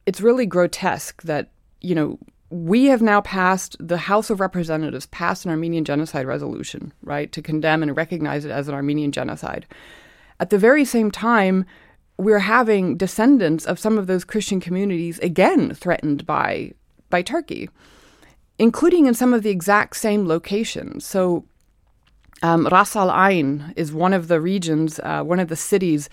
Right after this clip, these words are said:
that Turkey and Turkish-backed rebel groups have now, um, invaded and essentially occupied. So they didn't get this whole strip of land that they were demanding, but they, they got a strip of land between Tel Abyad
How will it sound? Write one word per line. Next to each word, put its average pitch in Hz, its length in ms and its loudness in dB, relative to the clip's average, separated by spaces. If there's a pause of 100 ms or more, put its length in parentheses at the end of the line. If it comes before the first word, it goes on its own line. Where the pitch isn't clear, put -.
(440)
that - 220 0
Turkey 180 480 0
and 143 340 0
Turkish-backed 165 500 -4
rebel 165 260 2
groups 147 280 -2
have 156 160 -2
now, 156 440 2 (560)
um, 143 400 0 (260)
invaded 160 540 4
and 139 320 0
essentially 147 420 -4
occupied. 156 800 -6 (400)
So 139 460 -2 (760)
they 160 220 4
didn't 208 300 4
get 185 160 2
this 185 180 -2
whole 196 260 2
strip 170 240 0
of 156 160 -2
land 147 280 2
that 143 80 -6
they 156 100 -2
were 147 100 0
demanding, 170 540 0
but 185 160 -4
they, 160 300 0 (280)
they 165 120 4
got 165 240 4
a 160 40 -6
strip - 280 -6
of 156 120 -2
land 160 300 2
between 175 460 -2
Tel 165 180 -4
Abyad 214 500 0